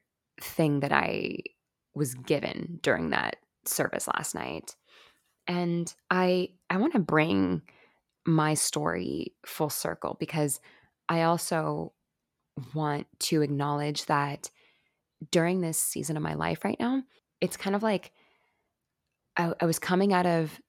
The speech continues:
survival mode and now into being and doing and now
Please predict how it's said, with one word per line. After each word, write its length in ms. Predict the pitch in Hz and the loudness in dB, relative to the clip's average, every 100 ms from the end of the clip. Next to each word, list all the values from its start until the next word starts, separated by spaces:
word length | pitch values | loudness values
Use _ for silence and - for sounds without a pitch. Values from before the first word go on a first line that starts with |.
| - | -6
survival 640 | - 170 151 147 151 156 | 0 2 2 0 2 4
mode 460 | 151 147 147 147 - | 4 4 2 -2 -2
and 180 | 165 160 | 0 0
now 280 | 156 90 - | 2 2 2
into 840 | - 156 - 156 - 151 147 82 - _ _ _ _ _ _ 139 - | 0 -2 -2 -2 -4 -2 -2 -2 -6 _ _ _ _ _ _ -12 0
being 640 | 160 160 156 151 143 143 - | 4 4 4 2 0 -4 -4
and 360 | 143 135 135 | -4 -2 -2
doing 500 | - 143 143 156 147 - | -2 -2 0 -2 -4 -4
and 240 | 143 139 | -2 0
now 520 | 139 135 135 139 139 | -2 -2 -2 -2 -4